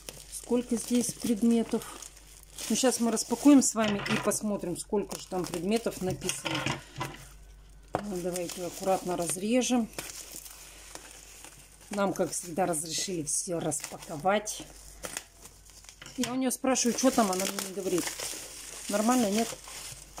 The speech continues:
Не хочет говорить, что там и сколько предметов. Но мы щас это и без нее увидим. Так, здесь подарочный набор, пятнадцатый.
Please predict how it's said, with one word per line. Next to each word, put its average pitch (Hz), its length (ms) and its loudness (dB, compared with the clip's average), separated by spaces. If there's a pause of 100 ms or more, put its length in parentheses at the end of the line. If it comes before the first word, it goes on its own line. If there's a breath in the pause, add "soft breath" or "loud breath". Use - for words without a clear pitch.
(100)
Не 262 120 6
хочет 269 340 4
говорить, 214 340 2
что - 280 2
там 208 180 2 (160)
и 208 60 -2
сколько 226 420 2
предметов. 190 640 -4
Но 196 160 -4 (160)
мы 233 140 6
щас - 260 0
это 269 160 2
и 254 180 4
без 226 300 0
нее 277 300 12
увидим. 277 440 10 (880 loud breath)
Так, 208 300 4
здесь 175 600 4
подарочный 196 840 2
набор, 196 580 4
пятнадцатый. 220 1300 2